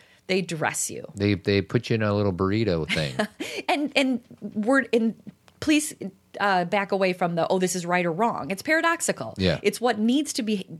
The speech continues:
Speaker 1: done to keep you warm, but it also starts to cover us.
Speaker 2: Yeah.
Speaker 1: And, you know, as we get older, we learn things.
Speaker 2: We were watching videos yesterday, and when our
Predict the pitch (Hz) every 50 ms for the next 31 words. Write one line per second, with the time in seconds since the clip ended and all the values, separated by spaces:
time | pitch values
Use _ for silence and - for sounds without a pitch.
0 | 160 160 185 165 160 156 165 208 247 262 - - - _ _ - - 220 - -
1 | 214 185 202 208 196 190 233 233 202 180 175 190 208 196 202 190 185 185 180 202
2 | 214 - - 240 - - 190 180 180 175 - - - - 160 151 156 - - -
3 | - 349 359 226 143 117 - - - 95 92 85 - - - - - - - 196
4 | 202 185 190 180 170 175 196 214 185 170 170 - - 175 180 190 190 196 220 196
5 | 190 202 196 - 214 240 262 254 220 180 185 190 175 175 170 175 175 175 196 220
6 | 240 262 269 294 302 285 247 - - 156 135 123 120 120 139 160 156 151 156 147
7 | - 143 120 110 120 127 143 135 110 95 92 92 87 104 101 95 - - 107 98
8 | 95 98 101 104 104 - - - - 98 98 95 95 95 98 98 - 107 101 101
9 | 98 95 87